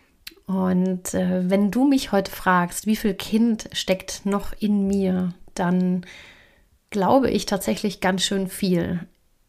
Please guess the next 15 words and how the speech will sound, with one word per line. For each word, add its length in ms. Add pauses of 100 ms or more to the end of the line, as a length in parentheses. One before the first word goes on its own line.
(280)
Es 140
steckt 280
noch 120
viel 300
Kind 340
in 120
mir, 280
insofern. 720
Und 120
das 200
hat, 360
ähm, 480 (200)
zwei 320
Teile, 500
denn 360